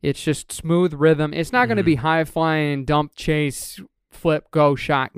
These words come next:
Speaker 1: kind of a deal 'cause we saw a lot of that last year. Um, and I, o-, obviously that goes with the game plan definitely in the, the position we're in the game. But, uh, I think we're gonna see a lot more methodical, uh, a lot more, uh, setup plays, even on five on five, 'cause we did a, a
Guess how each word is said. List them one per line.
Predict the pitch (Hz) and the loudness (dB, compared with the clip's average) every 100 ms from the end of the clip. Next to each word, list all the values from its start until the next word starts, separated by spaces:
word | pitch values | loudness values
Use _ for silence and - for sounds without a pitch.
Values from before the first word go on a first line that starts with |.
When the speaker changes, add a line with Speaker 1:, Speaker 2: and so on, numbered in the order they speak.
| - | -4
Speaker 1:
kind | 151 | 0
of | 147 | 0
a | 151 | 0
deal | 143 156 | 2 2
'cause | 156 135 | 2 -4
we | 135 | -6
saw | 139 147 | -2 0
a | 139 | 2
lot | 135 | 2
of | 139 | 0
that | 131 127 | -2 -2
last | 131 127 131 - | -2 -2 -4 -6
year. | 143 147 143 _ _ _ | -4 -4 -6 _ _ _
Um, | - 131 | -4 -4
and | 131 | -4
I, | 147 | -8
o-, | - 151 - | -4 -4 -2
obviously | 143 131 - 139 | -2 -2 -2 -2
that | 127 | 2
goes | 135 127 | 0 0
with | 127 | -2
the | 123 | -4
game | 131 131 | -6 -6
plan | 123 131 127 | -6 -6 -4
definitely | 123 127 - 127 120 127 127 131 | -2 -4 -4 -10 -6 -6 -4 -6
in | 131 | -6
the, | 123 123 | -6 -6
the | 135 | -6
position | 131 127 135 - | -6 -6 -8 -6
we're | 131 | -4
in | 117 | -4
the | |
game. | 117 147 143 | -2 0 0
But, | 127 127 - - _ _ | 0 -2 -4 -20 _ _
uh, | 143 | -2
I | 135 | 0
think | 139 165 | 0 0
we're | 160 | 0
gonna | 160 | 0
see | 151 160 | -2 -2
a | |
lot | 151 165 | 0 2
more | 180 | 2
methodical, | 185 - - 170 170 165 - 170 165 - - _ | 2 -2 -2 0 2 0 4 6 6 2 -12 _
uh, | - 131 | -6 -4
a | - | -2
lot | 139 143 151 | -2 0 -2
more, | 151 147 147 147 139 139 | 0 0 2 4 2 -2
uh, | 127 113 | -8 -8
setup | - - 156 151 - | -6 0 2 2 -2
plays, | - 151 147 139 | 0 2 2 0
even | 185 208 | 2 2
on | 180 143 | 2 2
five | 165 151 | 2 2
on | 139 | 0
five, | 127 156 135 | -2 -2 -2
'cause | 147 | -4
we | 147 220 | -6 2
did | 214 | 2
a, | 175 151 | 4 2
a | 143 | 0